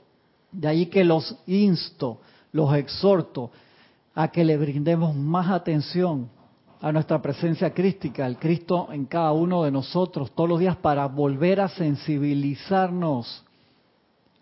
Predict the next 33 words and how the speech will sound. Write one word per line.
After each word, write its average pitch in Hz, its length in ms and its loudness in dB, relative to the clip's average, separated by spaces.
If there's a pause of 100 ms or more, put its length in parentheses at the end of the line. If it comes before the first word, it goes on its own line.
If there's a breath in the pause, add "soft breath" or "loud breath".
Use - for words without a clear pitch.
(220)
a 143 120 2 (160)
todos 185 400 4 (200)
sus 147 200 -2
comandos 170 680 -2
de 156 160 0
perfección, 175 1160 -4
que 156 160 -4
lo 143 120 0
que 127 140 -14
quiere 180 240 0
Dios 175 200 0
para 170 280 -2
nosotros 175 460 -4
es 196 80 -2
perfección. - 1400 -8 (1120 soft breath)
Todas 196 320 4
las 151 120 0
virtudes 156 520 -2
perfectas. 131 760 -6 (840)
Y 131 120 -10
cuando 151 260 0
no 175 100 2
estamos 214 320 2
manifestando 180 580 0
algo 180 260 4
de 156 100 2
eso 175 260 0
es 165 120 -2
porque 180 280 -4
obviamente 160 400 0
pusimos 147 560 -4
la 175 80 0
atención 165 640 -4